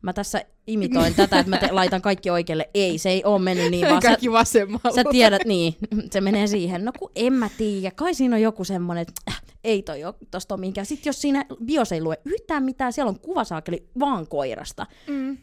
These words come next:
Speaker 1: Tai sit siitä, että sillä on ilman paitaa. Kyllä mä nyt jotain muutakin haluan nähdä. Se pitäis, ai niin, se, että otetaan ilman paitaa kuvaa tai jotain tämmöstä.
Speaker 2: Mm.
Speaker 1: Mun mielestä se pitäis niinku yllättää, tiedätkö, siinä niinku,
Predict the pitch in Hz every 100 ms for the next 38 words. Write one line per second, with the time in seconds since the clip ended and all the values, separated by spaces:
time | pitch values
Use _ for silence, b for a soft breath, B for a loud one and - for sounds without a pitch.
0 | - 208 196 208 - 202 180 156 180 170
1 | - 190 175 175 175 165 190 415 440 415
2 | 427 415 - 370 359 320 233 170 - 160
3 | 160 185 - - - 370 b b b b
4 | b _ _ - 196 180 165 151 180 -
5 | _ _ - 311 302 - 196 185 165 165
6 | 185 151 147 - 147 - 82 - 95 90
7 | 175 160 151 151 156 175 180 190 190 226
8 | 220 208 330 494 392 269 233 226 254 240
9 | 247 233 233 269 440 - - - - -
10 | - 175 165 - 180 175 180 - _ _
11 | _ - 180 175 -